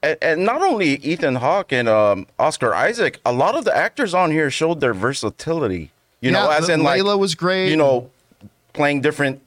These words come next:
Speaker 1: you know, parts of themselves. I mean, I, I thought the acting was fantastic. The production value was also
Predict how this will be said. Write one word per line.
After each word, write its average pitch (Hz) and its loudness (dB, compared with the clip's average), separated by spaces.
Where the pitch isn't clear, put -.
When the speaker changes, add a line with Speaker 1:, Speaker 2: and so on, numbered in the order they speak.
Speaker 1:
you 127 0
know, 110 2
parts 117 -2
of 120 0
themselves. 107 0
I 110 4
mean, 110 0
I, 104 2
I - 0
thought 117 2
the 120 0
acting 107 -4
was 87 -6
fantastic. 95 -2
The 120 2
production 127 -2
value 190 0
was 110 -2
also 104 0